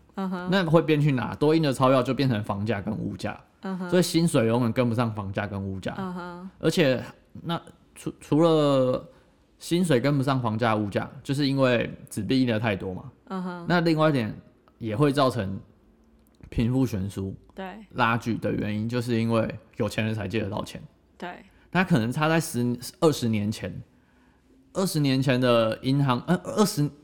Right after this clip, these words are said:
Speaker 2: 呃，三十年前好，因为二十年前已经开始利息调降了，三十年前的利息是十几趴。
Speaker 1: 嗯。
Speaker 2: 那市场就是不鼓励放款，那大家也会对于，就是市场比较保守的时候，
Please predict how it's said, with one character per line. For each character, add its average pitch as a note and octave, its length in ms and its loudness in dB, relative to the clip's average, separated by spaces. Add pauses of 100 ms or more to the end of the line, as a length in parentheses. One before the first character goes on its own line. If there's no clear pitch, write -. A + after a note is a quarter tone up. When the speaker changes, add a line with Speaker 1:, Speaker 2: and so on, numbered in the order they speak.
Speaker 2:
呃， C#3 80 -2
三 G3+ 200 2
十 E3 120 0
年 A#2 160 2
前 A2 120 -2
好， F#2+ 180 -6
因 F3+ 100 4
为 F#3 60 2
二 F#3+ 100 4
十 C#3 100 0
年 B2 160 2
前 A#2 140 -2
已 G#2 40 -2
经 A2+ 140 -2
开 B2 140 0
始 G#2 120 -8
利 A2+ 140 -2
息 G2+ 200 -10
调 G2+ 200 -14
降 - 160 -10
了， A#2 80 -10
三 F#3 180 0
十 E3 100 -2
年 B2 160 0
前 A#2 120 0
的 A2 80 0
利 C3+ 120 2
息 A#2 120 -4
是 A#2 120 -4
十 - 180 -12
几 - 160 -12
趴。 G#2+ 240 -10 (380)
Speaker 1:
嗯。 G3+ 200 -6 (220)
Speaker 2:
那 F3+ 240 0
市 F3+ 280 -2
场 A2+ 360 0
就 E3 140 0
是 E3+ 60 4
不 D#3+ 140 -2
鼓 A#2+ 200 -2
励 C3 160 4
放 B2 200 2
款， G#2+ 240 -6
那 D3+ 140 0
大 D3+ 200 0
家 C#3 200 0
也 G#2 100 -2
会 A#2+ 160 2
对 A#2+ 280 0
于， F#2+ 200 -4 (720)
就 C#3 160 -4
是 C3 720 0
市 D#3+ 220 -2
场 B2 200 0
比 A2 60 -2
较 B2+ 100 4
保 G#2+ 280 0
守 G2+ 300 -4
的 G2+ 80 -6
时 - 180 -12
候， B2 520 0